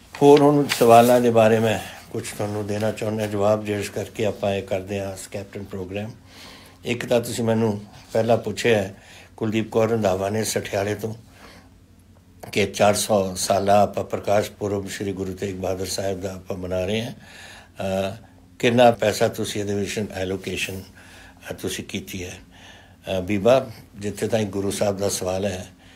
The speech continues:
ਚਾਹੇ ਕੋਈ, ਕੋਈ ਵੀ ਗੁਰੂ ਸਾਹਿਬ, ਸਾਹਿਬਾਨ ਸਾਡੇ ਹੋਣ, ਇਹਨਾਂ ਤੇ ਆਪਾਂ ਪੈਸਿਆਂ ਨਾਲ ਨਹੀਂ ਗਿਣਦੇ। ਜਿੰਨੀ ਲੋੜ ਪਊ ਸਾਨੂੰ ਮਨਾਉਣ ਵਾਸਤੇ ਔਰ ਬੜੀ ਧੂਮਧਾਮ ਨਾਲ ਮਨਾਵਾਂਗੇ,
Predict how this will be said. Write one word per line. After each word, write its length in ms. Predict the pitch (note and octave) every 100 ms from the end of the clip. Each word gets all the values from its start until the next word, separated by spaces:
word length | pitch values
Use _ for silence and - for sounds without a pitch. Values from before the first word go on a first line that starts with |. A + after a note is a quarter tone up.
| - -
ਚਾਹੇ 240 | G2+ G2+
ਕੋਈ, 280 | G2 G#2+ A2
ਕੋਈ 320 | G#2+ - G#2+
ਵੀ 100 | G#2
ਗੁਰੂ 240 | G2+ F#2+ G2
ਸਾਹਿਬ, 400 | - G2 F2 -
ਸਾਹਿਬਾਨ 500 | - F#2+ F2 F#2+ F#2
ਸਾਡੇ 320 | - F2+ F#2
ਹੋਣ, 260 | F#2 G2 A#2 - - - - -
ਇਹਨਾਂ 260 | A2+ A2 A#2
ਤੇ 140 | A#2
ਆਪਾਂ 180 | A2+ A#2+
ਪੈਸਿਆਂ 420 | A2+ G2+ - G#2+
ਨਾਲ 180 | G#2 G2
ਨਹੀਂ 120 | B2
ਗਿਣਦੇ। 360 | A#2 G2 F2+ - - - - -
ਜਿੰਨੀ 360 | G2+ A#2+ C#3+ D#3
ਲੋੜ 260 | C#3 B2+
ਪਊ 320 | B2 A#2+ A#2 A2+
ਸਾਨੂੰ 320 | A2+ G#2+ G#2
ਮਨਾਉਣ 360 | G#2 G2 G2
ਵਾਸਤੇ 380 | G2+ F#2+ F2 -
ਔਰ 100 | G#2
ਬੜੀ 320 | G2 G#2+ A2
ਧੂਮਧਾਮ 640 | G2+ - B2+ G2+ F#2+ G#2 G2+
ਨਾਲ 180 | G2+ G2+
ਮਨਾਵਾਂਗੇ, 640 | G2 F2+ G2+ A2 C#3+